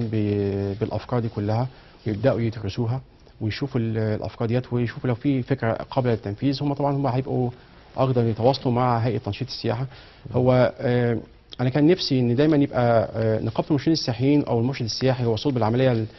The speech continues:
آه، السياحية، إن هو أول واحد بيستقبل الز-، ال-، آه، الجست من المطار وبيودعه. كان لازم يبقى على الأقل م-، مشارك في أو بي-، يكون متواجد بدور فعال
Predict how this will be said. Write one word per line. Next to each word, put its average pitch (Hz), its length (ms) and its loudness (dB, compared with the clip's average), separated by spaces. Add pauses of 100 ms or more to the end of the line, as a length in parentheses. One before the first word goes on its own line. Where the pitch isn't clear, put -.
(300)
آه، 110 120 0
السياحية، 120 520 0
إن 117 100 2
هو 120 140 2
أول 127 160 2
واحد 123 220 0
بيستقبل 110 340 -2
الز-، 104 360 -4
ال-، 107 260 -2
آه، 107 220 0 (220)
الجست 110 400 -2
من 110 140 0
المطار 113 520 0
وبيودعه. 110 580 0 (600)
كان 147 200 4
لازم 175 240 4
يبقى 131 340 2 (100)
على 120 140 4
الأقل 165 580 2
م-، 117 320 -4
مشارك 160 580 0 (160)
في 120 320 2
أو 117 100 4
بي-، 110 720 0
يكون 143 280 2
متواجد 135 460 4
بدور 139 200 2
فعال 135 560 4